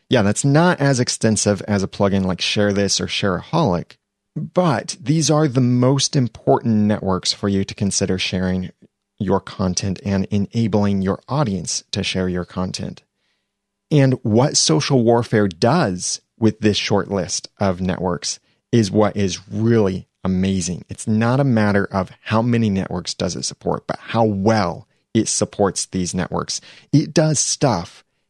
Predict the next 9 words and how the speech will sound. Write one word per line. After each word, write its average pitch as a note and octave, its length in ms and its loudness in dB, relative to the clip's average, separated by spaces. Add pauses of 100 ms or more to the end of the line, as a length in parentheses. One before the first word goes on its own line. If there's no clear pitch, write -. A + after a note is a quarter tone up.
(160)
that A#2 220 0
I've A2+ 240 2
not B2+ 240 2
seen A2+ 320 0 (140)
any D#3+ 400 4
other A#2+ 400 0
single D3 560 2
plugin G#2 640 -2 (200)
do F#2 360 -2